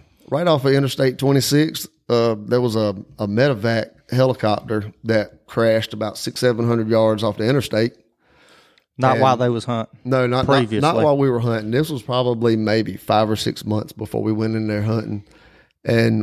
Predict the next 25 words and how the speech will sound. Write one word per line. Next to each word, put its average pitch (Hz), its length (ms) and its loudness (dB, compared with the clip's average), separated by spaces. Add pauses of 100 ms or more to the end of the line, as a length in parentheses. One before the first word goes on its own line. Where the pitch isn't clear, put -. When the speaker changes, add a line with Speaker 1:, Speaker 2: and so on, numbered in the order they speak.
Speaker 1:
where 113 160 2
we 131 160 4
was 135 180 2
hunting 127 440 2
was 107 140 0
probably 156 600 0
about 135 580 -2
five, - 1000 -6
six, - 580 -6
seven 107 560 -6
hundred 110 280 -2
yards 110 460 2
from 107 200 -6
where 117 260 2
that 113 240 0 (460)
thing, 120 340 0
where 113 260 0
that, - 240 -16
you 113 100 -2
know, 107 100 0
medevac 113 460 -2
crashed 127 380 0
in 113 80 -4
the 104 80 -4
woods. 127 400 -4